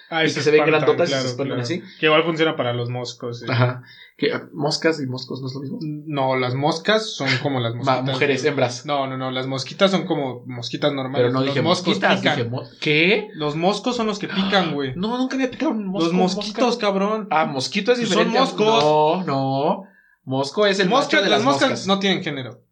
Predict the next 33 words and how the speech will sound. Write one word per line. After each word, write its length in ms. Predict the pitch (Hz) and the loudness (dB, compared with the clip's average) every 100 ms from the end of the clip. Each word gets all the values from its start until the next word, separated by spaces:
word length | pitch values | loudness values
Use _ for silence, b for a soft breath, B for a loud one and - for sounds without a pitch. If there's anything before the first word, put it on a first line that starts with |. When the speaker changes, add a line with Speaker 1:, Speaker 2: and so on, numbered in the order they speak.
| _ _ | _ _
Speaker 1:
¿sí? 340 | 196 254 - _ _ _ | -12 -12 -14 _ _ _
¿Qué 80 | 196 | -2
Speaker 2:
¿Y 40 | |
Speaker 1:
tal 80 | 226 | 0
Speaker 2:
cómo 60 | 196 | 0
Speaker 1:
se 80 | 196 | 0
Speaker 2:
se 60 | |
Speaker 1:
identifica 340 | - 180 - 202 | 0 0 0 0
Speaker 2:
reproducen? 60 | |
Speaker 1:
como 180 | 185 170 | -2 -2
mosco? 220 | 196 - | -4 -4
Speaker 2:
¿Y 100 | 190 | -2
cómo, 180 | 165 175 | -2 -2
<laughs> 600 | - 190 220 - - - | -2 -2 -2 -4 -6 -4
y 80 | - | -2
cómo 220 | - 214 | -2 -2
se 80 | 214 | 0
Speaker 1:
Pueden 300 | 233 214 214 | 2 2 2
Speaker 2:
reproducen? 120 | 180 | 0
Speaker 1:
ser 100 | 190 196 | 0 0
asexuales. 580 | 180 - 185 196 180 | 0 -2 0 0 -2
Speaker 2:
¿Y 20 | - | -2
cómo 180 | 180 | -4
se 120 | - 156 | -4 -6
reproducen? 340 | 143 151 170 | -4 -2 0
Speaker 1:
Hay 20 | 226 | 2
animales 300 | 185 156 139 | 2 0 -4
asexuales. 540 | 131 - 165 175 156 | -8 -8 -6 -4 -4
Speaker 2:
Mm, 500 | 147 165 185 190 190 190 | -4 2 4 4 4 2
pero 120 | 139 | 0
las 120 | 143 | 0
moscas 260 | 156 156 127 | -4 -6 -6
no. 180 | 117 | -8